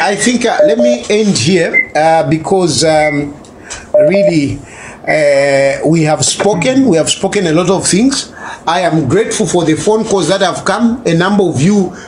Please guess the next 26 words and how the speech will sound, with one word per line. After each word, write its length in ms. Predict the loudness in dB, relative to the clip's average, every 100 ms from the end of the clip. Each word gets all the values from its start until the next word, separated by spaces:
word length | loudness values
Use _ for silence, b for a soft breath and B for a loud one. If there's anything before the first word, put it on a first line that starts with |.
| B
you 140 | 2
have 160 | 2 2
made 360 | 2 2 0 0
very 300 | 0 0 0
good 280 | 0 0 0
contributions. 1000 | 0 0 0 2 0 0 0 -2 -4 -10 -20 B B B
I'm 200 | -2 0
telling 340 | 0 2 4
you 120 | 4 2
that 200 | 0 0
some 180 | 0
of 120 | 0 0
the 60 |
things 220 | 2 2 2
that 220 | 0 0
you 80 | 0
say, 220 | 0 0
don't 220 | 0 0
think 180 | 0 0
that 180 | 0 0
they 140 | 0
just 360 | 0 -2 -2 -2
end 280 | 0 0 0
on 160 | 0
this 180 | 2 0 0
program. 480 | -2 0 -2 -2